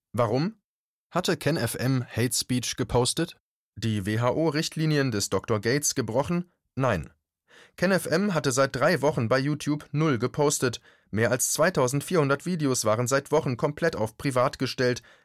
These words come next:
also für den User vollkommen unsichtbar. Dennoch begann YouTube in dieser Zeit sogar auf privat gestellte Interviews zu löschen.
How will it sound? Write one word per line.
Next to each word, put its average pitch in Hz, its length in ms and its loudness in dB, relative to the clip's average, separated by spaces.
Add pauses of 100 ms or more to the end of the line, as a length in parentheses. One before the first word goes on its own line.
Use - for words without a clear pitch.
also 110 240 0
für 127 120 -2
den 147 140 0
User 143 460 2
vollkommen 110 500 0
unsichtbar. 107 680 -4 (540)
Dennoch 175 300 2
begann 147 340 2
YouTube 170 360 -2
in 131 120 0
dieser 156 280 2
Zeit 156 320 2
sogar 113 340 2
auf 127 140 -4
privat 156 400 0
gestellte 120 400 0
Interviews 120 520 0
zu 135 120 -4
löschen. 131 420 0